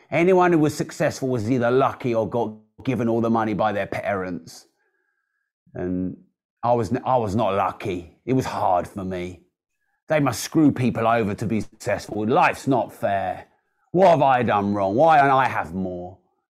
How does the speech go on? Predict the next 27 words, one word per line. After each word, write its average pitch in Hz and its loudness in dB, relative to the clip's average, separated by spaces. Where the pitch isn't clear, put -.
And 160 2
then 160 2
at 135 -2
about 165 2
one 151 2
o'clock, 139 0
it 107 -2
was - -6
at 143 -2
least 156 2
zero 139 2
degrees 123 0
outside. 107 -2
And 123 0
my 127 2
dad 131 2
was 123 0
carving 127 2
for 127 0
a 123 -4
customer 117 -2
in 143 2
a 139 0
pub 143 0
full 139 2
of 123 0
people. 120 -2